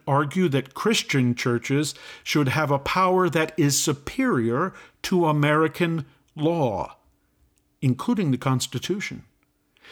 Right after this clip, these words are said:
They aim to make American law subservient to the Christian Bible. And what that means, of course, is the demands and the power of Christian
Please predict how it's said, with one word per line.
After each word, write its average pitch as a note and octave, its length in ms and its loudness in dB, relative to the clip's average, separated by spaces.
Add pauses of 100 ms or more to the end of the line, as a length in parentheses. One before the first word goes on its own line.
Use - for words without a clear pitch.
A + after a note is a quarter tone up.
(160)
They G#3 360 2
aim F3+ 420 2
to - 160 0
make D3 360 0
American E3 760 2
law A#2+ 300 2
subservient D3+ 920 0
to - 100 -4
the D#3+ 140 -4
Christian D#3 640 -2
Bible. D#3 500 0 (1000)
And C#3 160 4
what D3 140 0
that C#3 200 0
means, C#3 460 4
of F#2 160 -10
course, - 520 -8 (840)
is C3 240 2
the B2 120 0
demands B2 840 -2 (340)
and C3 140 2
the C3+ 60 0
power - 680 -8 (500)
of B2+ 180 -2
Christian B2+ 720 0